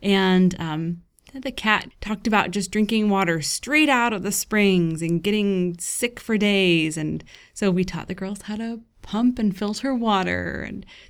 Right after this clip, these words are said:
there were just things like that that were really fun, just fun ways to teach these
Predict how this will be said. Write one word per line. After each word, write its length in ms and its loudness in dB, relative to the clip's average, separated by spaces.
there 100 2
were 60 2
just 180 -4
things 220 4
like 200 2
that 220 0
that 100 0
were 140 0
really 680 -2
fun, 580 -2
just 200 -8
fun 380 0
ways 340 0
to 120 -6
teach 460 -6
these 380 -2